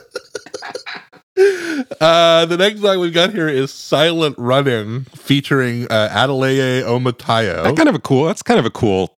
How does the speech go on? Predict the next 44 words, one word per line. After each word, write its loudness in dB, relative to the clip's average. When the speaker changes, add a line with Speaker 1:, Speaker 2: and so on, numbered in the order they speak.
Speaker 2:
title, 2
right? 2
That -2
sounds 0
like 0
it -4
could -4
be, 2
like, 2
a, -4
like, -4
an -6
action -2
movie -4
in -4
the -2
eighties 0
or -6
something, -8
like -8
Silent 0
Running. -2
Speaker 1:
It 0
is, 2
it 2
is. 0
It's -6
a -4
seventies -2
sci-fi 0
dystopian -4
movie, -6
Silent -4
Running. -8
Speaker 2:
Oh, 4
okay. 0
I -2
didn't 0
know -2
that, -8
so -6
there -2
you -4
go. -6